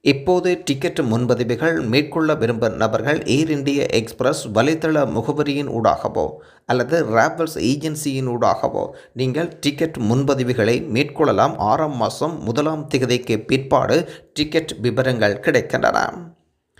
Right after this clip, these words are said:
சென்னை தமாம் நேரடி விமான சேவைகளை ஆரம்ப இருக்கும், ஆரம்பிக்க இருக்கும் ஏர் இந்தியா எக்ஸ்பிரஸ் நிறுவனத்தினர். இதன் காரணமாக விமான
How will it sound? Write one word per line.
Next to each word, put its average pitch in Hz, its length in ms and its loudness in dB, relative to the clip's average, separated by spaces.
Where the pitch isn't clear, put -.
சென்னை 135 520 2
தமாம் 117 400 0
நேரடி 156 460 0
விமான 143 320 2
சேவைகளை 123 600 0
ஆரம்ப 127 420 0
இருக்கும், 147 600 0
ஆரம்பிக்க 151 580 0
இருக்கும் 117 420 2
ஏர் 131 240 2
இந்தியா 143 360 0
எக்ஸ்பிரஸ் - 840 -2
நிறுவனத்தினர். 110 840 0
இதன் 180 340 0
காரணமாக 127 640 0
விமான 139 380 -2